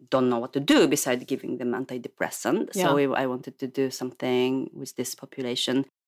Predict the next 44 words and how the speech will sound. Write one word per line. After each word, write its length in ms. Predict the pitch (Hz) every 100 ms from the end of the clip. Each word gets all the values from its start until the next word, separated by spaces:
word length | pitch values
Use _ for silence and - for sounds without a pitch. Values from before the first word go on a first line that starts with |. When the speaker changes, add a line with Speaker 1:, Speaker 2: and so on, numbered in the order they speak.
| _ _ _ - -
Speaker 1:
I 80 | 170
think 200 | 160 156
when 220 | 151 151
you 80 | 151
have 180 | 135
prenatal 380 | - 147 143 143
depression, 640 | 131 - 165 - 139 131 135
the 80 |
risk 240 | 135 135 -
of 120 | 127
having 240 | 127 131 127
a 20 |
postnatal 560 | 156 170 - 123 123 123
popu-, 280 | - 120 -
uh, 80 | 117
depression 480 | 131 139 123 - 123
is 100 | 123
really 300 | 143 151 123
high, 380 | - 107 82 -
much, 380 | - 160 202 190
Speaker 2:
Oh, 40 | 127
Speaker 1:
much 80 | 123
Speaker 2:
interesting. 360 | 190 - 120 107
Speaker 1:
higher. 220 | 90 190
Speaker 2:
Yeah. 240 | 202 185 180 139 127
Speaker 1:
And 120 | 131 139
there's 200 | 139 151
a 80 |
lot 200 | 208 302
of 100 | 202 -
consequences, 640 | 165 156 - 135 131 120
right? 180 | 139 156
When, 280 | 143 139 131
you 120 | - 139
know, 300 | 131 143 -
like, 260 | - 139 -
of 220 | 135 123 - _ _ _ _ _ -
depression 760 | - - 143 - - 143 139 135
around 200 | 147 143
the 80 | 139
time 200 | 147 135
of 100 | 139
pregnancy, 1040 | 226 208 196 196 185 185 175 170 170 170
for 340 | - 123 123